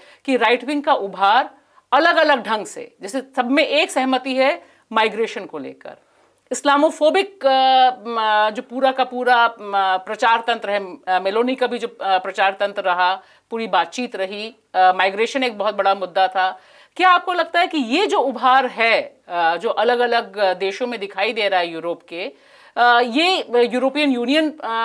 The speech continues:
पर भी इसका असर पड़ेगा? और दूसरा सवाल जो मैं, अ, आपसे जानना चाहूँगी कि इसका क्या संबंध कहीं जो, अ, रूस यूक्रेन वाला चल रहा है, उससे जो यूरोप क्राइसिस में गया है,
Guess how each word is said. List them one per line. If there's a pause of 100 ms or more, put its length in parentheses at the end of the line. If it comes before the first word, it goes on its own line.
(180)
पर
भी
इसका
असर
पड़ेगा? (380)
और
दूसरा
सवाल
जो
मैं,
अ,
आपसे
जानना
चाहूँगी
कि
इसका
क्या
संबंध (400)
कहीं
जो,
अ,
रूस
यूक्रेन
वाला
चल
रहा
है,
उससे
जो
यूरोप
क्राइसिस
में
गया
है,